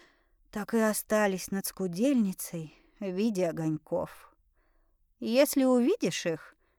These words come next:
не ходи вслед, заманят, запутают». Но вот Глебушка, он огоньком не стал,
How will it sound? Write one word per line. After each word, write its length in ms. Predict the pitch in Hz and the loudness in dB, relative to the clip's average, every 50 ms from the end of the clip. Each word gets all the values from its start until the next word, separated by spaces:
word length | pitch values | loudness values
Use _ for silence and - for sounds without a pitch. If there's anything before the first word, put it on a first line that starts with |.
| _ _ _ _ _ - | _ _ _ _ _ -6
не 240 | 185 196 208 208 202 | -4 -2 0 0 0
ходи 480 | - - 208 202 190 180 175 196 233 | 4 6 6 6 6 4 0 -4 -6
вслед, 640 | 233 - - - 175 165 160 160 156 - - - _ _ _ _ _ _ _ _ _ - | -6 -8 -10 -12 -10 -8 -8 -8 -8 -10 -14 -20 _ _ _ _ _ _ _ _ _ -8
заманят, 1000 | 240 226 233 240 233 233 226 226 240 262 262 233 190 170 160 - - - - _ _ _ _ _ _ _ _ _ _ _ _ | -2 2 4 6 6 8 6 6 6 4 2 0 -2 -4 -6 -10 -14 -20 -20 _ _ _ _ _ _ _ _ _ _ _ _
запутают». 1300 | - 208 196 196 190 185 170 - - 180 180 185 175 - - 143 135 131 127 - _ - - - - - - - _ _ _ _ _ _ _ _ _ _ _ | -6 0 6 8 8 8 8 4 0 0 0 0 0 -2 -4 -8 -8 -8 -12 -16 _ -18 -18 -18 -20 -20 -20 -20 _ _ _ _ _ _ _ _ _ _ _
Но 180 | 294 311 320 | 8 8 8
вот 200 | 320 330 320 277 | 8 8 6 4
Глебушка, 920 | 247 277 302 311 370 427 415 226 170 160 147 - - - - 147 139 139 - - - _ _ _ _ _ _ | 4 4 4 4 4 4 2 2 2 0 0 -2 -4 -4 -4 -4 -4 -4 -8 -14 -20 _ _ _ _ _ _
он 300 | 208 196 190 175 175 180 | 0 2 4 4 6 4
огоньком 640 | 185 190 208 226 247 285 311 - 285 220 190 196 208 | 4 4 6 6 6 6 4 4 4 4 4 4 4
не 100 | 226 285 | 2 2
стал, 500 | - - - 226 180 151 139 151 170 | 0 -2 -4 -6 -4 -4 -6 -6 -8